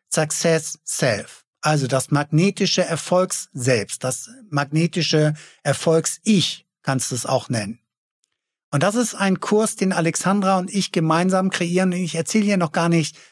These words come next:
so viel mehr. Wenn dich das interessiert, klickst du auf den Link in der Beschreibung unten und zögere nicht zu lange, dich anzumelden, denn die Plätze sind auf fünfzehn Teilnehmende beschränkt.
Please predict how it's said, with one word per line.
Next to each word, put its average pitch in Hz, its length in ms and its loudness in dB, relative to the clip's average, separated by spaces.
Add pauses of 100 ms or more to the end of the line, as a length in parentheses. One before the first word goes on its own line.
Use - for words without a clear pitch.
(120)
so 196 280 2
viel 156 260 2
mehr. 107 320 -4 (140)
Wenn 190 260 2
dich 233 140 2
das 202 200 -2
interessiert, 170 640 0 (280)
klickst - 280 -2
du 170 60 4
auf 156 140 0
den 143 140 2
Link 185 340 2
in 196 100 0
der 185 140 2
Beschreibung 165 560 0
unten 156 500 2 (180)
und 233 440 0
zögere 208 500 2
nicht 196 300 2
zu 220 180 2
lange, 190 440 2 (300)
dich 165 180 0
anzumelden, 175 880 2 (320)
denn 190 300 4
die 185 140 0
Plätze 175 460 0
sind 165 320 0
auf 156 200 4
fünfzehn 190 680 0
Teilnehmende 160 720 2
beschränkt. 165 540 -2